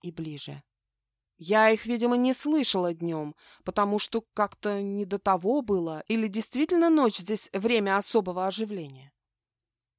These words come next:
В этот момент где-то вдали раздался такой душераздирающий визг,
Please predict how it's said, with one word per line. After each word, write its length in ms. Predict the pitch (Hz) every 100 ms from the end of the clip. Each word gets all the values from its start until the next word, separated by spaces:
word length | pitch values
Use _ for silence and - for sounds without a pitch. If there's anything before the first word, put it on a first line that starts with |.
| _ _ _ _ _ _ -
В 160 | 185
этот 240 | 240 247 233
момент 480 | 240 247 285 277
где-то 380 | 185 190 247 240
вдали 460 | 214 226 247 285 302 -
раздался 640 | 214 247 208 247 - 233
такой 640 | - 233 226 - 311 320
душераздирающий 1300 | 202 214 202 208 208 190 208 220 202 196 - 214 220
визг, 540 | 196 202 180 - -